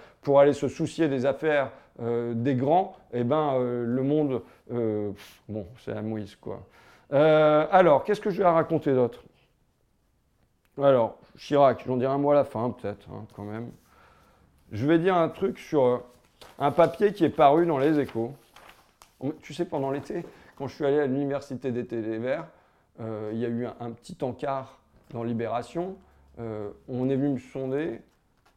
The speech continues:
pour me demander si ça me dirait pas d'être tête de liste pour les élections régionales dans les Hauts-de-France. Moi, j'ai répondu pas question.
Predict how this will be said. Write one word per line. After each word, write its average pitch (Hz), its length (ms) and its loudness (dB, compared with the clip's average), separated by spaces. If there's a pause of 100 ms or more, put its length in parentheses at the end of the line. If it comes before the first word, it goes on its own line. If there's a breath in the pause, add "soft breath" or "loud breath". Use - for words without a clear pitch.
(220)
pour 139 200 -4
me 127 140 -4
demander 135 320 -2
si 175 140 -12
ça 127 160 -8
me 120 80 -4
dirait 123 260 -2
pas 151 180 -8
d'être 135 240 -8
tête 127 160 -2
de 120 120 -2
liste 156 460 -4 (400)
pour 127 180 -4
les 127 180 -2
élections 139 400 -6
régionales 131 580 -4 (360)
dans 127 140 -8
les 131 100 0
Hauts-de-France. - 680 -8 (380)
Moi, 113 100 -12
j'ai 117 100 -10
répondu 135 260 -6
pas 151 160 -6
question. 156 440 -6